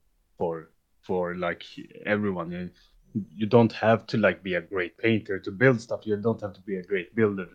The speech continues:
to paint stuff. And, uh, you get the drift. Uh, like, there's so many things to do in this hobby. That's why it's a really nice, uh, thing to spend your time on, 'cause you can spend a he-, whole week just building something.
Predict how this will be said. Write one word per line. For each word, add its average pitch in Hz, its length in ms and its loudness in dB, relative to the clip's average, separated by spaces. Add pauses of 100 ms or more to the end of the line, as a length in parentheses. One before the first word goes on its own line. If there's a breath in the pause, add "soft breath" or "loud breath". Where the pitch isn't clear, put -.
(100)
to - 80 -14
paint 117 320 0
stuff. - 180 -20 (360)
And, 98 220 -6
uh, 143 280 -8 (100)
you 110 360 -4
get 117 180 6
the 107 60 -6
drift. 95 280 -6 (160)
Uh, 80 60 -6 (220)
like, 107 220 2 (800)
there's 117 360 4
so 120 260 6
many 107 260 4
things 107 380 -2
to 98 80 -18
do 113 320 4
in 95 120 -2
this 90 260 -8
hobby. - 140 -16 (200)
That's - 220 -16
why 113 140 0
it's 98 220 -10
a 101 100 -6
really 104 560 -2
nice, 92 680 -10
uh, 82 460 -14 (560)
thing 110 280 4
to 95 220 -8
spend - 440 -4
your 95 80 -8
time 120 400 -2
on, 82 80 -12
'cause - 180 -20
you 95 60 -20
can 113 140 -6
spend 107 360 0
a 98 120 4
he-, 127 140 -4
whole 139 360 4
week 143 280 2
just 123 280 -4
building 117 460 6
something. 92 520 -10